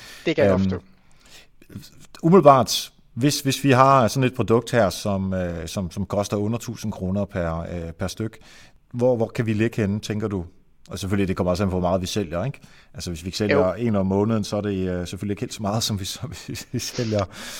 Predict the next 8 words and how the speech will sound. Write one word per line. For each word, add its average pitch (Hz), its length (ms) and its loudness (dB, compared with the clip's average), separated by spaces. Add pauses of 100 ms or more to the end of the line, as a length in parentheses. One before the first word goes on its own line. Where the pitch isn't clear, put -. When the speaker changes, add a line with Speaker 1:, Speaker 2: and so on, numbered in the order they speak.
(140)
Speaker 2:
øh, 107 200 2
fem 135 160 0
hundrede 110 320 2
om 98 80 2
måneden. 107 360 0 (420)
Øhm, 95 340 2
så, 104 220 4 (160)
øh, - 60 -14